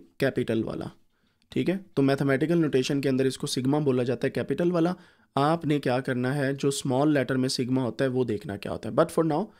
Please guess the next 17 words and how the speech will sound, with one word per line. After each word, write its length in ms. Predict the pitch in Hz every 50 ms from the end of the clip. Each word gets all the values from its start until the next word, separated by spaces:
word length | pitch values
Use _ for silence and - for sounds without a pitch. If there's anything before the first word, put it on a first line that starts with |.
| _ _ _ -
कैपिटल 300 | 156 139 156 135 151 139
लेटर 260 | 131 120 117 - 123
में 120 | 131 151 185
सिग्मा 340 | - - 127 113 117 107
हो 120 | 117 - - -
गया। 100 | - - - _ _ _ - - - - - _
So 180 | - - 208 202
समेशन 720 | - - - - 160 147 139 139 139 - 196 208 226 190
या 180 | 147 127 127 139
इसको 220 | 139 - - 160
सिग्मा 340 | 160 - 127 117 135 151 170
बोलते 340 | 170 135 117 113 110 127 165
हैं, 100 | 240 - - _ _ _ _ _ _ -
I 300 | 143 147 165 202 226 - -
is 140 | 156 143 139
equal 260 | 139 135 - 151 143 135
to 60 | 156